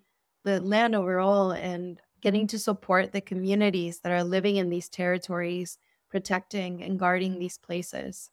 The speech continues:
For many generations, there was a big separation between indigenous nations and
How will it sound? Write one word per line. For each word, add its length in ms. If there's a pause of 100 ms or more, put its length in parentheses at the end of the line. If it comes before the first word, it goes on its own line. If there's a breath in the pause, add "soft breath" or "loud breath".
(600)
For 140
many 720
generations, 1080
there 120
was 280
a 60
big 200
separation 760
between 420
indigenous 540
nations 720 (340)
and 500